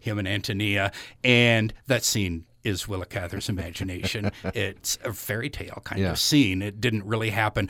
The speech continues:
Speaker 1: but the family tells the story as if it really happened.
Speaker 2: Mm-hmm. Uh, just a couple minutes left. Evelyn Funda, I wonder, um, just the brief version of this, you, uh, whether you feel that this story is sort of, if there are any through points, uh,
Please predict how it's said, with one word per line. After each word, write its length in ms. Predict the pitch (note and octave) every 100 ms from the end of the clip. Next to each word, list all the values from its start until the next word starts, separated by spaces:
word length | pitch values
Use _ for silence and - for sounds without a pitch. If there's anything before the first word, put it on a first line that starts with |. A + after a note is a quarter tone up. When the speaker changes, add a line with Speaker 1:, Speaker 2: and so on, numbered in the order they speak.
| -
Speaker 1:
but 140 | - C#3+
the 80 | -
family 480 | C3 D3+ E3+ G#2
tells 340 | F#2 B2+ C3+ -
the 80 | A2
story 400 | - G2 F2+ F2+
as 140 | F#2+
if 180 | G#2+ -
it 140 | F#2+ _
really 240 | G2+ E2+ -
happened. 380 | - - - -
Speaker 2:
Mm-hmm. 280 | F#2 F2 E2+ - - - - - - - -
Uh, 200 | A#2 A#2+
just 180 | C3+ B2+
a 80 |
couple 240 | G#2+ C3 G#2+
minutes 260 | G2+ F#2
left. 320 | G#2 G#2+ - -
Evelyn 300 | G2 G#2 G2
Funda, 260 | G#2+ G#2+
I 60 | G2
wonder, 520 | G#2+ C3+ G#2+ E2+ D2+ -
um, 580 | D#2+ D#2 D#2 D#2 D#2 D2 - - - D#2+
just 220 | E2+ -
the 80 | D#2
brief 240 | G2 G2
version 320 | E2+ F2 E2
of 80 | D#2+
this, 300 | E2+ E2 -
you, 140 | E2+ -
uh, 320 | - B1+ A#1+
whether 420 | F#2 G2+ G2 F#2+
you 560 | F2 E2+ E2+ F#2+ A2+ B2+
feel 420 | - G#2+ G#2 A2
that 120 | E2+
this 140 | G2+ A#2
story 540 | - A2 G2 G#2 G#2+
is 180 | F#2+ E2
sort 380 | - - G2+ A2+
of, 360 | G2 E2+ - - - - - -
if 80 | F#2+
there 100 | D#3+
are 20 |
any 160 | D#3
through 360 | A2 - C3+ C3+
points, 560 | - - E2+ C2+ - -
uh, 440 | D#2+ D#2+ D#2 A1